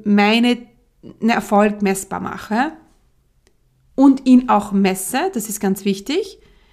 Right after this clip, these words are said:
dann ist es die Wahrscheinlichkeit, dass, dass ich ans Ziel komme, höher.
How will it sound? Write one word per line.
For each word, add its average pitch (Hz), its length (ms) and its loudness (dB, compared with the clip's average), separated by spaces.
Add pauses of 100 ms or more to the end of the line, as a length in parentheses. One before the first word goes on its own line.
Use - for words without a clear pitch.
(600)
dann 226 360 2 (400)
ist 269 200 2
es 302 180 -4
die 240 140 -2
Wahrscheinlichkeit, 254 840 -2 (1120)
dass, 214 400 -6
dass 202 140 -4
ich 196 80 -6
ans 202 180 -2
Ziel 247 180 0
komme, 208 260 -2
höher. 170 360 0